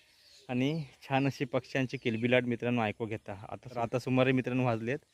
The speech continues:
साडेआठ नऊ. तर, अ, इला होता परत खाली आपण इकडे मळ्या, तर इला होता आपण मळ्यामध्ये. तर बोलू बघूया.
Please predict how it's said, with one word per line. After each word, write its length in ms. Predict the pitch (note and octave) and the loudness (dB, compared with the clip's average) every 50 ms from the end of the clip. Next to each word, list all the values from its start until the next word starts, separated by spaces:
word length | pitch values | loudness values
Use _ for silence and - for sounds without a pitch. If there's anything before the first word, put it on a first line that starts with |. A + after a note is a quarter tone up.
| _ _ - - _ _ _ _ _ _ _ - - | _ _ -20 -20 _ _ _ _ _ _ _ -4 0
साडेआठ 260 | C#3 A#2+ A#2+ C3 D3 D#3 | 4 6 8 6 6 6
नऊ. 280 | E3+ D#3+ C#3+ B2 G2+ F2 - - - _ _ _ - | 6 6 6 6 4 2 -4 -12 -20 _ _ _ -8
तर, 360 | A#2 A2 G#2+ A2+ A2+ A2+ A2+ | -6 -4 -2 0 0 0 0
अ, 40 | A#2+ B2 A2+ _ _ _ _ _ _ _ _ _ _ _ _ _ _ _ - | -2 -4 -6 _ _ _ _ _ _ _ _ _ _ _ _ _ _ _ -4
इला 160 | C3+ B2+ C#3 | 2 4 6
होता 180 | C#3 C#3 C3+ C#3+ | 6 8 6 4
परत 180 | C3 C3+ C3+ C3+ - - | 4 2 0 0 -2 -2
खाली 160 | - C3 B2 | 0 2 4
आपण 220 | B2+ B2 - - B2 | 4 2 2 0 -2
इकडे 180 | A#2 A2+ A#2 | 0 0 2
मळ्या, 280 | B2 B2+ A#2 A#2 B2 B2+ A#2+ - - _ _ _ _ - | 2 4 6 6 4 4 2 -4 -12 _ _ _ _ -4
तर 80 | - A#2+ | -2 0
इला 180 | B2 B2+ B2+ C3 | 2 4 6 6
होता 140 | C3 C3+ | 6 4
आपण 160 | C3+ B2+ C#3+ D#3 | 2 0 0 2
मळ्यामध्ये. 600 | D#3+ D3 B2+ A#2+ A2 A2 G#2+ G2+ B2 D3+ E3+ E3+ - _ _ - | 4 4 6 6 4 2 0 0 -2 -2 -2 -4 -10 _ _ -10
तर 40 | - | -6
बोलू 300 | A#2 A2 A2+ A#2+ A#2+ A#2 | -4 -2 0 0 0 0
बघूया. 300 | A#2 B2 A#2+ A#2+ B2+ C#3+ | 0 0 0 0 0 -4